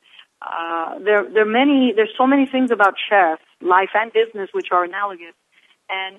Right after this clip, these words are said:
and this is why chess, your game of life, it teaches you how to become a better thinker, planner, and problem solver in life and business development just by playing chess.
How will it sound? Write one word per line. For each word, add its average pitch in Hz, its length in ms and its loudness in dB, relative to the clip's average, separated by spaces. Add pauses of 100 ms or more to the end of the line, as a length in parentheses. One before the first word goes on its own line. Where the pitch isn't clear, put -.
and 196 180 -14
this 254 200 -12
is 233 100 -18
why 214 240 0 (560)
chess, 233 220 4 (1000)
your 233 200 0
game 220 240 -4
of 190 100 -10
life, 185 380 -2
it 190 160 -20
teaches - 420 -16 (100)
you 165 220 -16
how 185 220 -4
to 196 100 -6
become 196 260 -10
a 180 60 -10
better 180 240 -8 (240)
thinker, 220 420 -8 (160)
planner, 185 460 2
and 165 100 -20
problem 170 460 -6
solver 156 400 -6 (400)
in 180 100 -10
life 180 280 0
and 170 100 -10
business 170 320 -10
development 160 580 -4 (440)
just 254 160 -2
by 294 100 2
playing 285 320 -2
chess. 320 200 -2